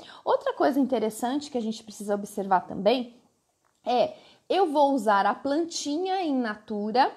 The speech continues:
ou vou usar a plantinha seca, tá?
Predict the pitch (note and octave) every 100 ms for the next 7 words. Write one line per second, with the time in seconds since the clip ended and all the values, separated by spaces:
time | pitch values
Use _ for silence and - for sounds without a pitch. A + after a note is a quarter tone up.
0 | - C#4 C#4 A#3 A#3+ A3+ G#3 A3+ - E4
1 | F4 D4 B3+ B3+ - C#4 E4+ A#3+ - -
2 | - - D4+ B3 - G#3+ E3+ - _ _
3 | - G#3+ D4